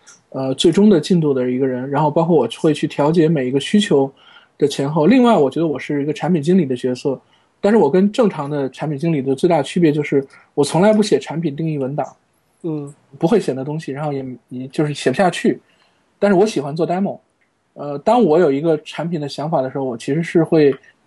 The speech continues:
Speaker 1: 非常快的，比方说一天两天，我写出一个 demo 给我的员工去看，就是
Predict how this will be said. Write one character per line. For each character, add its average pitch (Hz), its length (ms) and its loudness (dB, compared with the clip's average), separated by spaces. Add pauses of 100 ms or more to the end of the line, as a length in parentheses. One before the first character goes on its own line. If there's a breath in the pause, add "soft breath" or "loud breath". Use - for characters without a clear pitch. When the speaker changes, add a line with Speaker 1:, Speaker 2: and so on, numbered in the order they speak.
Speaker 1:
非 220 120 2
常 202 160 2
快 190 240 2
的， 131 160 -2
比 131 100 -10
方 135 140 -8
说 151 80 -2
一 156 120 2
天 165 200 -2
两 139 180 0
天， 147 260 -4
我 147 100 0
写 151 180 -2
出 151 160 -2
一 151 40 2
个 151 80 2
demo 156 320 2 (440 soft breath)
给 151 120 4
我 156 120 4
的 131 80 0
员 131 160 -2
工 151 120 -4
去 170 100 -4
看， 147 340 -4
就 - 120 -10
是 131 260 -4